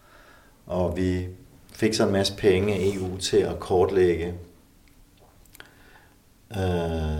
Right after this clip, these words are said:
de førende danske eksperters viden om børn, for at se, hvornår er børn tidligt skadet. Og, og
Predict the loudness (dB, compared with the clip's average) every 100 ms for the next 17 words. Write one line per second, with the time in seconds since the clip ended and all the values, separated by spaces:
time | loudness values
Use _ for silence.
0 | -4 -8 -18 -10 -6 6 6 6 2 4
1 | 2 2 4 6 6 4 -8 -18 -20 -20
2 | -20 -8 -6 -6 0 2 2 0 -2 -4
3 | -10 -20 _ -20 _ _ -16 -4 0 0
4 | -2 -6 2 2 2 -6 -12 -6 -2 0
5 | 4 4 2 0 0 -2 -6 -6 -8 -6
6 | -8 -8 -6 -6 -6 -8 -8 -16 -20 -20
7 | _ -20 -20 -20 -20 -20 -18 -4 -2 0
8 | -4 -8 -14 -20 -20 -20 -20 -16 -10